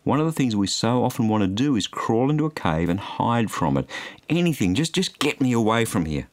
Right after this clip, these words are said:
The last thing we think of doing is being proactive and planting a seed. Think about that difficult relationship I asked you to picture earlier.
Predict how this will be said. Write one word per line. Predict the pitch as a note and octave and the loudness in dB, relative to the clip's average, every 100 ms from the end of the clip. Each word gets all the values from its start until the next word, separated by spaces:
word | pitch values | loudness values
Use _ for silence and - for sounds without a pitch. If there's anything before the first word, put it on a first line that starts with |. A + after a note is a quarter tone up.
| _ _ - _ | _ _ -20 _
The | - | -6
last | G2 A#2+ E3+ G#3 - | -4 -4 -4 -4 -2
thing | G2 F2 | 0 2
we | E2 | 0
think | - - | -2 -2
of | D#2 | -2
doing | D2+ D2 D2+ - - - - _ | 0 0 -2 -8 -20 -20 -20 _
is | G#2+ F2 | -6 -2
being | G2 F2+ | 0 0
proactive | - G#2 G2 A2 - F#2+ | 0 0 0 -2 -4 -4
and | F2+ | -2
planting | G2 D#2+ E2 | -2 0 -2
a | |
seed. | - - B2 F#2 - - _ _ _ _ _ - | -2 -2 0 0 -4 -10 _ _ _ _ _ -6
Think | C4+ | -4
about | - D4 | -2 -2
that | G#3 D3+ | -2 -2
difficult | - - C#3 - | -2 -2 -2 0
relationship | G2+ G#2 G#2 A2 F#2+ F#2+ - | 2 2 2 0 -2 -2 0
I | D2 | 0
asked | - F2+ - | 0 0 0
you | F2+ | -2
to | E2 | -2
picture | - F#2 - - | -2 -4 -4 -2
earlier. | E2+ D#2+ C#2+ | 0 0 -2